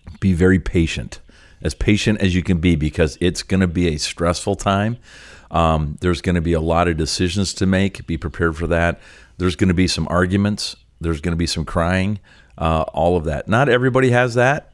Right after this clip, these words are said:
but a lot of people do. And you need to prepare for that. If you're a grandchild today, be supportive of your parents as they try to make those decisions, and, you know, give what input, put you can.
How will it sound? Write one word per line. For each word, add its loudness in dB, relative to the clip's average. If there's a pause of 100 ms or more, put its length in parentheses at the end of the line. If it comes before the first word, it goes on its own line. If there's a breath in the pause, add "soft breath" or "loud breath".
(140)
but -2
a 2
lot 4
of 0
people 0
do. 2 (420 loud breath)
And 0
you 2
need 2
to -8
prepare 0
for -2
that. 0
If -4
you're 2
a -2
grandchild 0
today, 0
be -4
supportive 0
of -2
your 0
parents -2
as -4
they 0 (120)
try 0
to 0
make -2
those -4
decisions, -4
and, -2 (480 loud breath)
you -4
know, 2
give -2
what 0
input, -4
put -4
you -2
can. -2